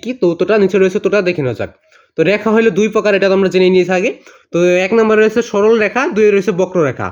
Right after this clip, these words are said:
আর সকলের প্রতি আমার সালাম, আসসালামু আলাইকুম। তো সকলে সালামের জবাবটা দিয়ে নেবে।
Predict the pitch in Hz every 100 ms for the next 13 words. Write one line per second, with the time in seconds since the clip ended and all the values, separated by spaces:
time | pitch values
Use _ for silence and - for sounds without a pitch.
0 | - _ - 160 - 214 240 247 247 240
1 | 233 240 226 220 220 214 208 208 214 220
2 | 294 - 196 196 196 190 202 190 190 190
3 | 190 165 170 185 196